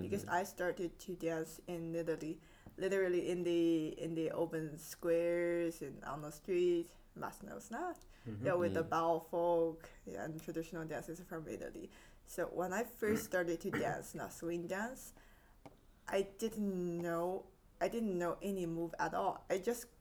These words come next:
Speaker 1: grabbed a friend and asked him <laughs> to teach me something.
Speaker 2: Mm.
Speaker 1: And there I just started to dance.
Speaker 2: Mm.
Speaker 1: Yeah, and when I started to dance, uh, Bao folk dances like Masutka,
Speaker 2: Mm-hmm.
Speaker 1: and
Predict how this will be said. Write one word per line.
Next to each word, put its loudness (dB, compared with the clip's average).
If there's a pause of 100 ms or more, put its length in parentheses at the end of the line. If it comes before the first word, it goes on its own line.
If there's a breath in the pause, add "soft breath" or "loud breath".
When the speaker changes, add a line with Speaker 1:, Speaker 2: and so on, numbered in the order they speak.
Speaker 1:
grabbed 4
a -2
friend 0 (720 soft breath)
and 0
asked 0
him 2
<laughs> -12
to -2
teach -2
me -2
something. -2 (240 loud breath)
Speaker 2:
Mm. 4
Speaker 1:
And 0
there 6
I 6
just -4
started 0
to -2
dance. -8 (200)
Speaker 2:
Mm. 2 (280)
Speaker 1:
Yeah, -2
and -2 (240)
when 0
I 2
started 0
to -6
dance, -6
uh, 0
Bao 0
folk -4
dances -8
like -4
Masutka, -6 (400 loud breath)
Speaker 2:
Mm-hmm. -10
Speaker 1:
and -12